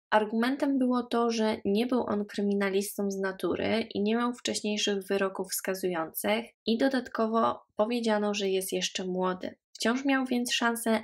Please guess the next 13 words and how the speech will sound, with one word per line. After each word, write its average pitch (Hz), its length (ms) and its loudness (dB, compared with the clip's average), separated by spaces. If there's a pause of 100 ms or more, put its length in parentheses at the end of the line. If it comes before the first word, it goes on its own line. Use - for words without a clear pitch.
naprawić 208 600 -2
swoje 185 340 -2
życie. 190 360 -4 (880)
Zgodnie 254 480 0
z - 40 -8
japońskim 240 560 -2
prawem 226 380 0
mężczyzna 220 540 0
musiał 208 420 0
odsiedzieć 208 560 -2
przynajmniej 202 720 -2
dziesięć 196 500 -2
lat, 202 260 2